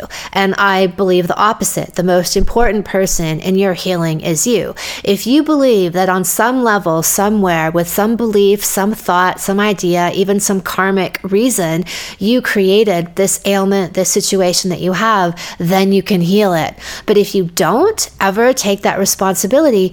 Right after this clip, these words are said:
healing will constantly elude you. So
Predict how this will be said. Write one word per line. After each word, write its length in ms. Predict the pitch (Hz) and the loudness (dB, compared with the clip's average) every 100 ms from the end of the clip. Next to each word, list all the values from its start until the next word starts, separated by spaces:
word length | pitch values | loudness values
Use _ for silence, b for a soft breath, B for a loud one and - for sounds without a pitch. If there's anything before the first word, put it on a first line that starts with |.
| B | B
healing 580 | B - 240 226 226 208 | B 0 2 2 0 -2
will 140 | 214 185 | -2 -4
constantly 680 | - 220 208 - 185 202 - | -2 -2 -2 -2 -2 -2 0
elude 400 | 185 180 180 - | -2 0 0 -2
you. 240 | 143 - - | -6 -10 -8
So 360 | - 208 196 | -2 2 0